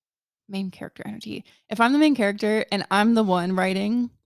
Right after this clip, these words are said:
the story, like, my story, writing the plot, writing in other main characters and side characters and the places this character goes and all of that stuff, then I should eventually find myself right in the place where I wanted my character to end up,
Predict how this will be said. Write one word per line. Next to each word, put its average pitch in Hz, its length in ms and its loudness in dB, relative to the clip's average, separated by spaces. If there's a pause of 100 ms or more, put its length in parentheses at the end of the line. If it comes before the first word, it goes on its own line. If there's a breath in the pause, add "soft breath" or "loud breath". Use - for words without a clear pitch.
(100)
the 277 80 -8
story, 285 320 -4
like, 233 160 -6
my 185 180 -6
story, 208 340 -2
writing 180 280 -4
the 220 100 -6
plot, 240 320 -4
writing 185 300 -6
in 185 260 -6
other 247 200 -2
main 175 200 -4
characters - 560 -8
and 190 140 -8
side 247 240 -2
characters 185 460 -6
and 190 80 -6
the 202 60 -6
places 233 400 -4
this 196 160 -8
character 190 380 -4
goes 208 280 -2
and 170 120 -8
all 185 220 -2
of 190 60 -6
that 233 240 -4
stuff, 269 340 -4
then 214 220 0
I 202 140 0
should 285 260 -2
eventually 196 600 0
find 175 300 -6
myself 208 680 -2 (1040)
right 202 520 0
in 208 120 -2
the 196 80 0
place 185 400 -4
where 185 120 -2
I 180 80 -2
wanted 160 300 -6
my 175 140 -6
character 175 420 -6
to - 200 -8
end 165 140 -10
up, - 220 -14